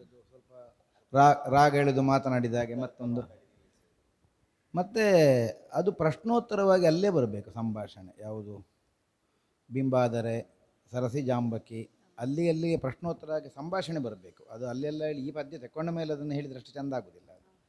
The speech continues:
ಯಾವುದು ತೊಂಡೆ ಹಣ್ಣಿಗೆ ಗಿಳಿ ಬರುವುದು ಮತ್ತೊಂದು, ಮತ್ತೆ ಸರಸಿ ಜಾಂಬಕಿ ಕಣ್ಣು ತೆರೆಯುವುದು, ಇದೆಲ್ಲ ಅಲ್ಲಿ ಅಲ್ಲಿಯೇ ಪ್ರಶ್ನೋತ್ತರದಾಗಿ ಹೋಗಬೇಕು.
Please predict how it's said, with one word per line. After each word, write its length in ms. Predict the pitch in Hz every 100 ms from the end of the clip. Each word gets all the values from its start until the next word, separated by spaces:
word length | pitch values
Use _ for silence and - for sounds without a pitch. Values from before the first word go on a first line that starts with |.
| _ _ _ _ 120
ಯಾವುದು 160 | 117
ತೊಂಡೆ 260 | 131 135 135
ಹಣ್ಣಿಗೆ 280 | 131 127 120
ಗಿಳಿ 220 | 123 127
ಬರುವುದು 360 | 120 120 117
ಮತ್ತೊಂದು, 680 | 120 120 - 117 113 113 113
ಮತ್ತೆ 680 | 117 - 120 117 113 117 _ _ _ _ _ _ _
ಸರಸಿ 300 | 123 120 131
ಜಾಂಬಕಿ 320 | 120 120 117
ಕಣ್ಣು 260 | 123 131 127
ತೆರೆಯುವುದು, 400 | 123 120 117 123
ಇದೆಲ್ಲ 340 | 123 139 110
ಅಲ್ಲಿ 480 | 98 - 123 143 160
ಅಲ್ಲಿಯೇ 280 | 170 170 165
ಪ್ರಶ್ನೋತ್ತರದಾಗಿ 800 | 139 - 165 151 156 151 151 156
ಹೋಗಬೇಕು. 400 | 156 135 90